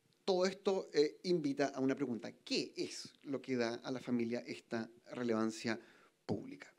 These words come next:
¿Mm? Eh, ¿en qué medida es una forma, una estructura, eh, determinada, ¿m? eh, la que, eh, le da esa relevancia? Eh, ¿qué tan elástico, eh, es, eh,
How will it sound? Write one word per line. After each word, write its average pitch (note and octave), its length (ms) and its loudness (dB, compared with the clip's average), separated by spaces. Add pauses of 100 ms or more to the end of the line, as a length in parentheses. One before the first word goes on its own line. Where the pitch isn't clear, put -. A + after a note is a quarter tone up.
(140)
¿Mm? D3 80 -6 (800)
Eh, B2 720 4
¿en D#3+ 160 6
qué G3 120 4
medida F#3+ 320 6
es - 240 -4
una C#3+ 160 2
forma, D3+ 300 0
una C#3+ 100 4
estructura, C#3 640 -2 (300)
eh, C#3 100 0
determinada, C#3 880 4
¿m? D3+ 220 0 (100)
eh, B2+ 400 0
la B2+ 340 -2
que, A#2+ 440 0
eh, C3 360 -6
le B2 200 2
da E3+ 280 4
esa D#3+ 500 -2
relevancia? D#3+ 680 0 (380)
Eh, C#3 420 -2 (320)
¿qué G#3+ 140 4
tan G3+ 440 4
elástico, G3 1300 0
eh, D3 800 0
es, - 600 -2
eh, B2+ 580 -6